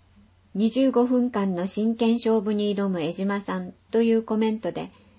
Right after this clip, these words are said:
マネキンの頭部にハサミを入れて練習する江島さんの写真が掲載されています。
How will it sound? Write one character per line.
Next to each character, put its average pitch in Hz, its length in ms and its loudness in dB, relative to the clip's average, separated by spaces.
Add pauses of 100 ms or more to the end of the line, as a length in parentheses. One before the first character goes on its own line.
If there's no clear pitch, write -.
(280)
マ 196 100 0
ネ 226 160 2
キ 226 160 0
ン 214 80 0
の 214 140 -2
頭 220 240 0
部 190 100 -2
に 185 140 -2
ハ 190 160 -6
サ 208 160 -2
ミ 214 160 -2
を 208 80 -2
入 196 100 -2
れ 196 140 0
て 180 260 -2
練 202 220 -2
習 220 220 0
す 208 140 -6
る 196 120 -2
江 196 120 -2
島 208 260 -4
さ 208 180 -4
ん 196 80 -4
の 202 80 -4
写 202 160 -6
真 196 260 -6
が 147 140 -10
掲 160 200 -10
載 165 200 -10
さ 165 160 -12
れ 165 100 -10
て 143 120 -12
い 147 120 -6
ま 135 160 -8
す。 - 160 -20